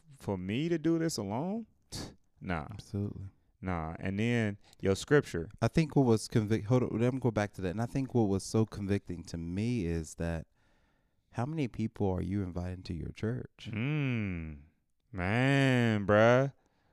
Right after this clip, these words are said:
Speaker 1: Word. It used to be a thing that you would
Speaker 2: It
Speaker 1: do
Speaker 2: used
Speaker 1: back
Speaker 2: to
Speaker 1: in the
Speaker 2: be a
Speaker 1: day.
Speaker 2: thing, you know?
Speaker 1: Bring a friend. We having family, so, what, so-and-so day.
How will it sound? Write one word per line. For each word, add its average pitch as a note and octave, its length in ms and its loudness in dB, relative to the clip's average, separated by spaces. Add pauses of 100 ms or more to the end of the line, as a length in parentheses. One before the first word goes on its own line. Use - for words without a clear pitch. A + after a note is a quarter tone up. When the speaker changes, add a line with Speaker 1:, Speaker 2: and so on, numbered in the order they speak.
(140)
Speaker 1:
Word. A2+ 640 6 (540)
It B2+ 100 4
used B3+ 180 8
to G#3+ 60 4
be D#3+ 120 12
a C#3+ 40 10
thing C#4+ 360 4
that - 180 2
you C#3+ 60 8
would C3 100 8
Speaker 2:
It - 40 6
Speaker 1:
do B2 60 8
Speaker 2:
used A#2 100 6
Speaker 1:
back G#2+ 120 10
Speaker 2:
to - 60 4
Speaker 1:
in - 60 4
the C#3 60 4
Speaker 2:
be C#3+ 40 6
a F#2 120 6
Speaker 1:
day. E3+ 80 4
Speaker 2:
thing, F3+ 260 -4 (140)
you A2 140 -2
know? B2 280 -2 (480)
Speaker 1:
Bring C#3 260 4
a D#3+ 40 6
friend. F#3 340 2 (200)
We A#2+ 180 8
having D3 400 6
family, E3 880 4 (420)
so, - 220 -4
what, A2 200 2
so-and-so E3+ 640 6
day. A2 300 6